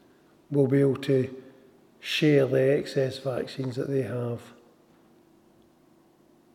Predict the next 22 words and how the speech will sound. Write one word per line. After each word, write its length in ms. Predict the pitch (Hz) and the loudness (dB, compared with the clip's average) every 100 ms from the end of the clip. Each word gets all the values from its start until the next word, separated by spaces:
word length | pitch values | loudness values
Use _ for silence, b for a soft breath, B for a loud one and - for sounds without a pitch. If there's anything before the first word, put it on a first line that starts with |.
| _ _ _ _ _ _ _ _ _ - | _ _ _ _ _ _ _ _ _ -8
We 80 | 147 | -8
pray 320 | - 156 147 | -2 4 6
that 80 | 139 | 6
there 100 | 131 | 4
will 80 | 131 | 4
be 120 | 131 | 2
enough 420 | 127 135 131 - - - - _ _ _ _ - | 4 2 0 -12 -16 -20 -20 _ _ _ _ -6
of 100 | 127 | -2
the 100 | 123 | 0
vaccinations 760 | 127 143 - 131 127 - 123 - | 0 -2 -2 -4 -4 -6 -10 -8
to 80 | 123 | -2
get 420 | 139 131 - - - B B B B B B - | 0 0 -2 -12 -20 B B B B B B -10
around 320 | 135 135 139 | 0 2 2
the 40 | 127 | 0
whole 280 | - 147 143 | 2 4 6
world, 400 | 143 143 135 127 | 6 6 2 2
Lord, 320 | 120 120 - | 0 -2 -10
and 140 | 123 123 | -8 -6
allow 400 | 117 123 127 120 - - B - _ _ _ - | -2 0 0 -2 -8 -18 B -20 _ _ _ -12
us 100 | 123 | -12
to 100 | - | -8
get 440 | 127 131 - - | -2 -2 -2 -6